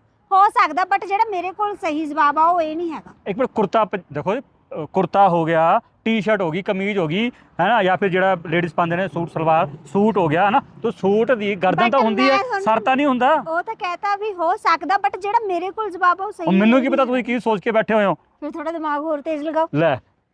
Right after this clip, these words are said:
Speaker 2: ਇਹ ਜਵਾਬ ਸਹੀ ਸੀ। ਦੇਖੋ, ਮੈਨੂੰ ਜਾਣ ਕੇ ਉਲਝਾਇਆ ਜਾ ਰਿਹਾ, ਮੈਂ ਇਹਦੇ ਖਿਲਾਫ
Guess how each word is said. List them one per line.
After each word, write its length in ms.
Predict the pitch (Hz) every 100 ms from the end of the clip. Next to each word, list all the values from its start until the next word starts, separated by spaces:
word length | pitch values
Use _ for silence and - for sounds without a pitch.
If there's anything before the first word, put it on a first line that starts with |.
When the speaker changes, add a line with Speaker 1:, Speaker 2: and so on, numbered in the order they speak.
| _ _ -
Speaker 2:
ਇਹ 100 | 185
ਜਵਾਬ 360 | 202 214 226 294
ਸਹੀ 240 | 247 220
ਸੀ। 160 | 233 294
ਦੇਖੋ, 160 | 262 277
ਮੈਨੂੰ 200 | 233 262
ਜਾਣ 200 | 208 214
ਕੇ 80 | 240
ਉਲਝਾਇਆ 400 | 254 226 208 175
ਜਾ 160 | 170
ਰਿਹਾ, 80 | 202
ਮੈਂ 340 | 285 175 196 208
ਇਹਦੇ 160 | 220
ਖਿਲਾਫ 280 | 196 208 214